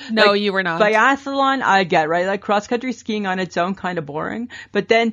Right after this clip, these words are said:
Speaker 2: slow your heart rate down, squat down, bend down, and shoot shit. That's
Speaker 1: Yeah.
Speaker 2: cool. It's kinda cool.
Speaker 1: <laughs> And then someone suggested they should have moving targets.
Speaker 2: They should have moving targets. I'm like, "Well,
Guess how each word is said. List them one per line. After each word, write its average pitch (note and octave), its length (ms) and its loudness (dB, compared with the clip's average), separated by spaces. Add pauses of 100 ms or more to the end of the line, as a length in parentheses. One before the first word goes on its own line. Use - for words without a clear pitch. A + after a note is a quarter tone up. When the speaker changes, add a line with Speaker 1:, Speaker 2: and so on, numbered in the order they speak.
(160)
Speaker 2:
slow A#3 280 0
your A3+ 200 2
heart F#3+ 300 0
rate A3 260 -6
down, A3+ 320 0 (160)
squat - 420 0
down, G#3 460 2 (100)
bend G3 240 2
down, G3+ 480 2
and F3+ 200 -4
shoot - 280 -8
shit. F4+ 340 -8 (260)
That's G#4 200 -4
Speaker 1:
Yeah. D#4 60 0
Speaker 2:
cool. E4+ 380 0 (260)
It's - 100 -20
kinda D#4 200 -2
cool. D#4+ 360 2 (140)
Speaker 1:
<laughs> - 140 -14
And B3 160 -2
then C#4 180 2
someone C#4 300 0
suggested A#3+ 560 -2
they A#3 100 2
should B3 160 -4
have A3+ 260 -4
moving A3+ 300 -6 (140)
targets. - 500 -8
Speaker 2:
They G3 60 -4
should G#3+ 160 2
have G#3 80 4
moving A#3+ 340 4
targets. E3 320 0
I'm - 100 4
like, E3+ 140 -4
"Well, C#4 300 2